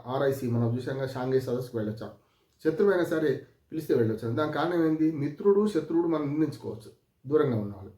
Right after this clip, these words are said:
కానీ మన ఇరుగు పొరుగును మన ఇంటి పక్క వాడు ఎవడు ఉండాలో మనం నిర్ణయించుకోలేము. భారతదేశానికి ఖచ్చితంగా పశ్చిమాన పాకిస్తాన్ ఉంటుంది, ఉత్తరాన నేపాల్ ఉంటుంది, సిక్ మనకు భూటాన్ ఉంటుంది, ఇటు పక్కనేమో బంగ్లాదేశ్ ఉంటుంది, మయన్మార్ ఉంటుంది,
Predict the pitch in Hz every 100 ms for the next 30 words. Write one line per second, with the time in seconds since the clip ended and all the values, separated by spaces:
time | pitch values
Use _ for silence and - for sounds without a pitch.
0 | _ _ _ - 147 151 135 110 135 135
1 | 190 208 117 107 113 131 147 214 208 -
2 | 147 135 131 131 123 120 165 170 107 107
3 | 107 104 - 98 - _ _ _ _ _
4 | 113 135 139 135 151 156 139 135 - _
5 | _ 151 147 151 139 131 127 131 143 127
6 | 117 123 139 131 135 131 127 127 - _
7 | _ _ 120 113 127 123 117 123 131 135
8 | 131 123 120 123 120 135 117 - _ _
9 | 123 123 120 117 117 110 117 139 131 131
10 | 120 117 120 - _ _ 131 110 135 -
11 | 127 123 107 120 127 127 117 113 123 117
12 | 113 127 139 131 117 120